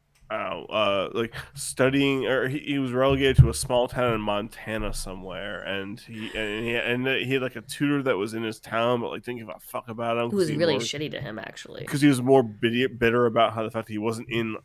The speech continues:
Speaker 1: D C or New York or whatever, wherever it was anymore, so he was, like, super pissed off about that fact. Um, so it's, it, like, he's, he really is in, like, the po-,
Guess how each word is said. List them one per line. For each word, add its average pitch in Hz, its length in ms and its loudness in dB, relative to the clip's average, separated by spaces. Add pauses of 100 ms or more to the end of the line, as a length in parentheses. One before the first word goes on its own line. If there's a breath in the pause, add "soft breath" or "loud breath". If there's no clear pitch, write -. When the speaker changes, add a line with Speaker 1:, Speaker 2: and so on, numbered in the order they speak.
(220)
Speaker 1:
D 104 160 -12
C 101 480 -6
or 101 360 -6 (140)
New 101 100 -8
York 101 360 -4
or 98 60 -6
whatever, 98 260 -2
wherever 110 360 0
it 90 60 -4
was 101 200 -4
anymore, 110 480 -4
so 104 140 -10
he 107 160 -8
was, 101 200 -10
like, 104 140 -12
super - 280 -14 (140)
pissed 113 220 -6
off 107 140 -4
about 104 240 -4
that 120 240 -4
fact. 147 300 -2 (340 loud breath)
Um, 104 360 -2
so 123 280 -2
it's, 113 240 -6
it, 120 140 -8 (100)
like, 123 160 -6 (180)
he's, 147 380 -6
he 151 200 -4
really 165 280 2
is 143 100 -2
in, 131 80 -2
like, 123 140 -2
the 107 100 -6
po-, 107 160 -16